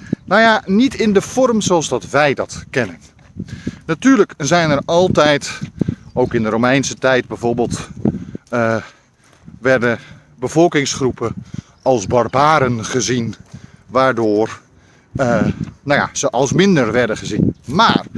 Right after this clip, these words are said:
als ze eenmaal, eh, rooms waren geworden, deze groep barbaren, dan werden ze opeens ook gezien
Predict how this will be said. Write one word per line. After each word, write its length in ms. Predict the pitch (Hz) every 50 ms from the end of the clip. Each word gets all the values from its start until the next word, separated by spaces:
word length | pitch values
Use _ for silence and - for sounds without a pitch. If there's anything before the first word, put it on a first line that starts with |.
| - - - - -
als 180 | - 196 220 214
ze 120 | - 208
eenmaal, 500 | - 220 233 226 208 196 185 180 165 151 - - - - - - - - - - - - - -
eh, 300 | 127 143 135 131 131 110 -
rooms 680 | 101 107 107 117 156 196 247 294 294 254 170 - - -
waren 320 | - 131 123 113 107 98 -
geworden, 500 | - 113 101 104 98 95 135 190 196 156
deze 360 | 127 117 107 101 92 - 104 - _ _ _ _ _ _ _ _ _ _ _
groep 320 | - - 135 127 - - -
barbaren, 680 | 110 120 120 120 110 113 113 113 113 113 117 135 156 151 - - - - - - - - - -
dan 220 | - 170 190 190 170
werden 280 | 170 180 185 175 170
ze 240 | - - 139 131 127 - - - - -
opeens 640 | 165 165 - - 127 120 113 110 107 - - - - _ _ _ _ _ _ - _ _ _ _ _
ook 420 | - 165 147 139 - - - - - - - - -
gezien 520 | - - - 180 156 127 131 120 117 113